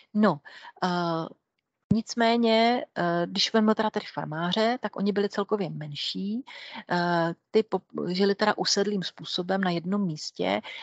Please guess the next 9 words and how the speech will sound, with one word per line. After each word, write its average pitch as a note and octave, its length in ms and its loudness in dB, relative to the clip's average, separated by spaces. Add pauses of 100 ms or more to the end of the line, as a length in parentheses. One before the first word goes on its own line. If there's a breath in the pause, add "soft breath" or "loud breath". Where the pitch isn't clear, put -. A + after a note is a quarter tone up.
(140 loud breath)
a F3+ 60 -2
na F#3 80 2
tom G#3 180 0
jednom F#3 300 0
místě, G#3 600 2 (200)
eh, F#3 100 -2
byla G3 300 4
vysoká F#3 600 0
koncentrace F#3+ 1040 -2